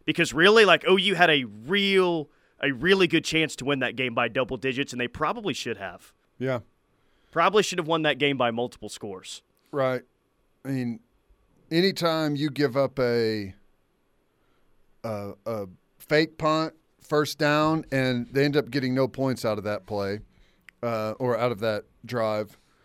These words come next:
Speaker 2: but you give up a, I mean, that's essentially a turnover. You give up a fake punt. You, um, get a punt blocked for a touchdown.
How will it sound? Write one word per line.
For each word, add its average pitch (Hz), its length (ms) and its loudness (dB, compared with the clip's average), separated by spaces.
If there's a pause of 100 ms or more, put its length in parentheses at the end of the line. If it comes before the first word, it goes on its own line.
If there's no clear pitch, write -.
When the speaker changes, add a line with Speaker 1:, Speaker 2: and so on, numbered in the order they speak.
(200)
Speaker 2:
but 127 400 2
you 135 120 -6
give 139 220 0
up 147 180 2
a, 131 280 4
I - 1200 -20
mean, 131 100 -2
that's 160 220 4
essentially 147 520 0
a 117 40 -4
turnover. 110 640 -4 (880)
You 127 100 -6
give 123 160 -2
up 120 120 -4
a 120 60 -6
fake 127 300 -4
punt. 123 320 -4 (1160)
You, 123 560 -2 (1000)
um, 104 640 -10 (520)
get 147 180 2
a 135 60 2
punt 156 300 -2
blocked 147 340 2
for 135 180 -2
a 107 60 -2
touchdown. 127 800 -2